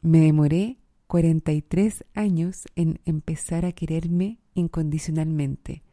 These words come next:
a apoyarme, a ser mi propia fan. Y de eso les quiero hablar hoy, de amarse a uno mismo.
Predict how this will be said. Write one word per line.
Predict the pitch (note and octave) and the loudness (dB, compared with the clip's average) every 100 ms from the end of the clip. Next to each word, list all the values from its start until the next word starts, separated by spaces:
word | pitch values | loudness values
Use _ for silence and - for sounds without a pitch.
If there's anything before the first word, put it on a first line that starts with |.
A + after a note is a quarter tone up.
| _ _ - _ _ _ _ - | _ _ -20 _ _ _ _ -6
a | D#3+ D3+ D3 D3 - | -2 0 0 -4 -4
apoyarme, | - D#3+ D3+ D3+ D#3 F3 D3+ C3+ - E3 _ | -4 0 0 2 4 4 2 -2 -6 -10 _
a | D#3+ D3+ | -8 -6
ser | - F#3 G3+ A3 - _ _ | -4 -4 -4 -6 -16 _ _
mi | F3 E3 | 0 0
propia | D#3+ F3 F3+ F#3+ F#3 | 2 2 4 2 0
fan. | - D3+ C#3 - _ _ _ _ _ _ - - - - - | -4 -6 -6 -8 _ _ _ _ _ _ -20 -20 -20 -20 -12
Y | - G#3 | 0 2
de | A3+ | 2
eso | B3 C4+ | 0 -2
les | C4+ - | -4 -4
quiero | C4 C4 | -2 0
hablar | B3+ A#3+ A3 | 2 2 2
hoy, | D3+ D3 - _ _ _ - - _ _ _ _ _ _ _ - | 2 0 -6 _ _ _ -20 -20 _ _ _ _ _ _ _ -6
de | G3 E3+ | 0 2
amarse | E3 E3+ G3+ - B3+ B3+ | 4 4 2 0 -2 -2
a | - F3+ | 0 2
uno | F#3+ F#3+ | 4 4
mismo. | F3+ D3+ C3+ D3 D3 | 4 0 -2 -6 -8